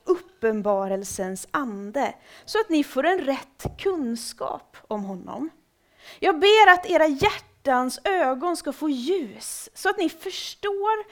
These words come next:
vilket hopp han har kallat er till, hur rikt och härligt hans arv är bland de heliga och hur oerhört stor hans makt är i oss som tror,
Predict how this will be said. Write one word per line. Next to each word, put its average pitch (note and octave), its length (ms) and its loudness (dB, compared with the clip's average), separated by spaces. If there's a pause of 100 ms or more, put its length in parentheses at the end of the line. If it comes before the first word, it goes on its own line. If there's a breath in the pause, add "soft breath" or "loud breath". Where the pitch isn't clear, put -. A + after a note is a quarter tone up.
(200 loud breath)
vilket B3+ 320 -2
hopp - 500 -8
han A3+ 160 -6
har A3 160 -6
kallat C4+ 400 -6
er G#3+ 120 -4
till, G#3+ 420 -12 (400 loud breath)
hur D4+ 220 4
rikt F4+ 640 2
och A#3+ 100 0
härligt C#4 580 2
hans A3+ 320 -6
arv D4 520 2
är C#4+ 240 2
bland G#3 260 -6
de F#3+ 140 -6
heliga A#3+ 600 -2 (140)
och - 220 -6
hur E4 200 2 (180)
oerhört C4+ 840 0
stor F3+ 360 -10
hans G3+ 300 -8
makt - 460 -10
är E4 320 0
i - 80 -4
oss G3+ 200 -8
som A#3+ 260 -8
tror, C#4 500 -8